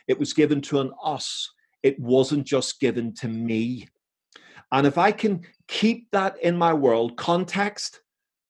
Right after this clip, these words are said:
culture, covenant, and community, they will help guide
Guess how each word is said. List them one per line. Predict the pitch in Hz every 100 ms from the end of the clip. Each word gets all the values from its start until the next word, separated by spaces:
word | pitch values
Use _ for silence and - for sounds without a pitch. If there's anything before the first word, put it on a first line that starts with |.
| _
culture, | - 165 156 - 170 156 151 _ _ _ _ _ -
covenant, | - 156 147 160 156 151 - _ _ _ _ -
and | 127 127
community, | - 131 135 143 131 107 107 120 - _ _ _ _ _
they | 120 123 156 185
will | 196 165 165 156
help | 151 - - 147 143 - - _
guide | 147 120 117 123 131 127